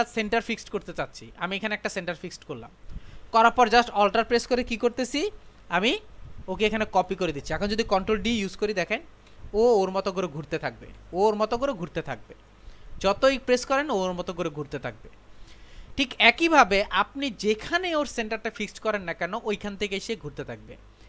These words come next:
এটা হচ্ছে multi রোটেশনের অংশ। Number two, single rotation কি জিনিস? single রোটেশনটা হচ্ছে আপনার হাতে মনে করেন চার পাঁচটা, আহ, stone আছে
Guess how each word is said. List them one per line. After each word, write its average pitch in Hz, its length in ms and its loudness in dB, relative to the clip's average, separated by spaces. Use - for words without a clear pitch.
এটা 160 140 -4
হচ্ছে 175 160 -2
multi 175 280 -2
রোটেশনের 139 480 -8
অংশ। 113 260 -16
Number 233 300 4
two, 208 260 0
single 277 400 4
rotation 220 540 -4
কি 160 80 -12
জিনিস? 113 300 -14
single 277 440 2
রোটেশনটা 226 440 -2
হচ্ছে 185 440 -4
আপনার 254 240 0
হাতে 202 240 -4
মনে 214 180 -6
করেন 214 200 -4
চার 202 240 6
পাঁচটা, 214 420 4
আহ, 160 340 6
stone 233 340 0
আছে 160 240 -4